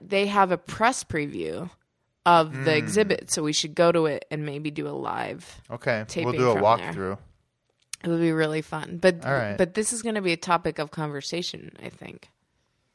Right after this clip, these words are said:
Speaker 2: I don't know. I mean, didn't it, wasn't it announced this past week? And I think people got
Speaker 1: Well, I
Speaker 2: over
Speaker 1: think,
Speaker 2: it quickly.
Speaker 1: I think for us, it's gonna be a topic
Speaker 2: Oh,
Speaker 1: of
Speaker 2: yeah.
Speaker 1: conversation.
Speaker 2: All right.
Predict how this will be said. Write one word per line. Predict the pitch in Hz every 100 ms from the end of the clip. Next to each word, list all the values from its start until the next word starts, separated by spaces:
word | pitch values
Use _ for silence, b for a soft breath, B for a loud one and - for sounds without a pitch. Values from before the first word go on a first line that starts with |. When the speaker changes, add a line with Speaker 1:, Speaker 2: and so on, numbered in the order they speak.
| _ _ _ b b b b
Speaker 2:
I | 180
don't | 208
know. | 180 175
I | 123
mean, | 131 127 123
didn't | 120 131 143
it, | 139 113
wasn't | 127 139 135
it |
announced | 117 110 120 - _
this | 117 -
past | - 113 -
week? | 110 127 120
And | 101
I |
think | - 92
people | 110 107 98 92 _ _ _ _ _ _ -
got | 214
Speaker 1:
Well, |
I | 208
Speaker 2:
over | 214
Speaker 1:
think, | 208
Speaker 2:
it | 202
quickly. | - - 214
Speaker 1:
I | 214
think | 220 -
for | 185 -
us, | 180 -
it's | 156 -
gonna | 156 151
be | -
a | - _ -
topic | - 127
Speaker 2:
Oh, | 107
Speaker 1:
of | 95
Speaker 2:
yeah. | 95
Speaker 1:
conversation. | 92 - - 208
Speaker 2:
All | 160
right. | 104